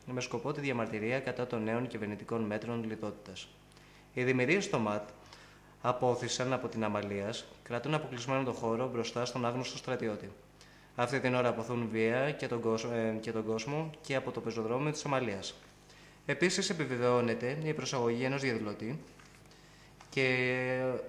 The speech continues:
γίνεται χρήση δακρυγόνων. Είκοσι τέσσερα ώρη απεργία τη Δευτέρα σε μετρό, ηλεκτρικό, τραμ και προαστιακό. Οι γενικές συνελεύσεις των εργαζομένων θα αποφασίσουν αν θα συμμετέχουν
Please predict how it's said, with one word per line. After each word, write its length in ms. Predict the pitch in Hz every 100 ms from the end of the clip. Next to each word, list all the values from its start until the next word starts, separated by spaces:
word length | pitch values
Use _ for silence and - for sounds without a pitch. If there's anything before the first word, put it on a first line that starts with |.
| -
γίνεται 480 | 123 139 175 180 180
χρήση 360 | - 151 160
δακρυγόνων. 520 | 156 147 127 110 101 98 - - - - - - - - - - - - - - - - - - - - - - - - - - - -
Είκοσι 260 | 160 156 151
τέσσερα 260 | 151 165
ώρη 120 | 185
απεργία 540 | 185 131 120 113 113 120
τη 120 | 123
Δευτέρα 500 | 110 107 110 104 120
σε 180 | 120 123
μετρό, 480 | 110 113 110 127 151
ηλεκτρικό, 600 | 117 113 113 104 107 113
τραμ 420 | 127 - 113 113 139
και 100 | 127
προαστιακό. 600 | 135 127 123 120 107 98 - - - - - - - - -
Οι 100 | 131
γενικές 480 | 131 127 127 147 160
συνελεύσεις 520 | 175 139 117 117 131
των 140 | 139
εργαζομένων 720 | 117 110 110 107 104 104 110 127 - - -
θα 60 |
αποφασίσουν 600 | 127 117 120 - 120 113 143
αν 100 | 139
θα 80 |
συμμετέχουν 720 | 147 - 113 113 110 - 110